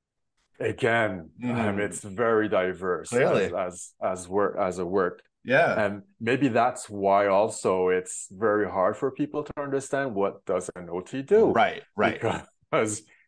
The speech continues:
Speaker 1: it's so diverse. It's not
Speaker 2: Mm-hmm.
Speaker 1: like, um,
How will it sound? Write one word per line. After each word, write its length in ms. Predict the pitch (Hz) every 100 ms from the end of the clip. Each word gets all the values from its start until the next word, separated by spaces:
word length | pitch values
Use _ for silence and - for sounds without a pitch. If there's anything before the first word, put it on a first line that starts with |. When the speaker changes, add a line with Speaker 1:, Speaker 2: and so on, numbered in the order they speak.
| _ -
Speaker 1:
it's 180 | 107 -
so 220 | - 98
diverse. 760 | 101 107 110 135 196 101 - -
It's 200 | 117 120
not 200 | 123 131
Speaker 2:
Mm-hmm. 80 | 120
Speaker 1:
like, 240 | 104 104 - _ _ _ -
um, 480 | 107 95 92 92